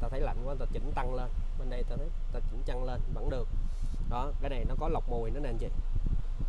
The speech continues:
Chung chi tiết quá mới rồi. Có sạc không dây ở đây luôn. Sạc không dây anh chị chỉ cần bỏ cái điện thoại lên vậy là nó sẽ sạc thôi. Đó. Sạc không dây nha anh chị. U S B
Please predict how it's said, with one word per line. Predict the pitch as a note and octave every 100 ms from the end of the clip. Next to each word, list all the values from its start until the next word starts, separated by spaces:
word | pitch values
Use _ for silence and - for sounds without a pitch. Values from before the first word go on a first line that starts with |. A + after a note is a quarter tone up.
| B2+ -
Chung | C#3 B2+ B2 - -
chi | C#3 D3
tiết | D#3 - -
quá | - D3+
mới | D#3 E3+
rồi. | - - -
Có | -
sạc | - -
không | -
dây | - -
ở | -
đây | C#3+
luôn. | - - - - - - - -
Sạc | - C#3
không | C#3 C#3
dây | C3
anh | C3
chị | C3+
chỉ | C3 B2+
cần | -
bỏ | - B2
cái | -
điện | -
thoại | - -
lên | - -
vậy | -
là | -
nó | -
sẽ | -
sạc | - - -
thôi. | - - - - - - - - - -
Đó. | - - - - - - - - - -
Sạc | B2+ -
không | C3 C3
dây | C3+
nha | C3+ C3+
anh |
chị. | - - - - - - - -
U | C#3+
S |
B | D#3+